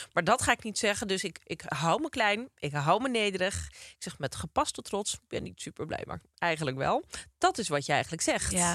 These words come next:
Speaker 2: ik,
Speaker 1: Eigenlijk,
Speaker 2: ja.
Speaker 1: eigenlijk, eigenlijk.
Speaker 2: Ja,
Speaker 1: Ja.
Speaker 2: nee, maar daar klopte die eigenlijk.
Speaker 1: Wanneer ben je dan voor het laatst trots geweest? Echt trots?
Speaker 2: Eh,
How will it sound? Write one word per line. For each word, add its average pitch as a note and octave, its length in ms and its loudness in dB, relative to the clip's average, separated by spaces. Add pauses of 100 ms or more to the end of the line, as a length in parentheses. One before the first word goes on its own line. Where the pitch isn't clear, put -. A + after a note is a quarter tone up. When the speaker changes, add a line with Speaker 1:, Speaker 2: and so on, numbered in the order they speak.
Speaker 2:
ik, - 180 -14
Speaker 1:
Eigenlijk, F#3+ 360 -2
Speaker 2:
ja. F3+ 60 -2
Speaker 1:
eigenlijk, D#3+ 280 -12
eigenlijk. D3 360 -8 (360)
Speaker 2:
Ja, A#3 140 0
Speaker 1:
Ja. A3 40 6
Speaker 2:
nee, A#3 120 4
maar B3 160 2
daar C4 200 2
klopte C#4+ 320 -2
die F3 160 -2
eigenlijk. D#3 640 -6 (160)
Speaker 1:
Wanneer C4+ 320 2
ben D4 100 4
je C4+ 60 4
dan B3+ 160 2
voor A#3+ 80 0
het A3 100 -2
laatst A3 240 2
trots - 260 0
geweest? - 380 -6
Echt - 280 -4
trots? - 560 0 (100)
Speaker 2:
Eh, B3 100 2